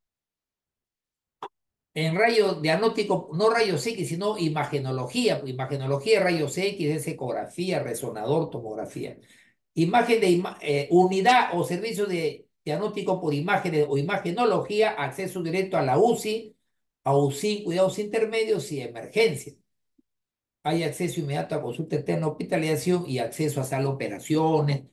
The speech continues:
centro estético, cirugía ambulatoria, diálisis y documentación clínica.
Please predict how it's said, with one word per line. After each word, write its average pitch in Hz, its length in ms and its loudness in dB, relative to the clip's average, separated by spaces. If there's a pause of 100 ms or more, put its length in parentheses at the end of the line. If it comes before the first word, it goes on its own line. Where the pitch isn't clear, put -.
(100)
centro 120 440 -8
estético, 160 580 -2
cirugía 120 420 -4
ambulatoria, 127 720 -2
diálisis 143 540 -2
y - 320 -8
documentación 107 960 -8
clínica. 104 460 -14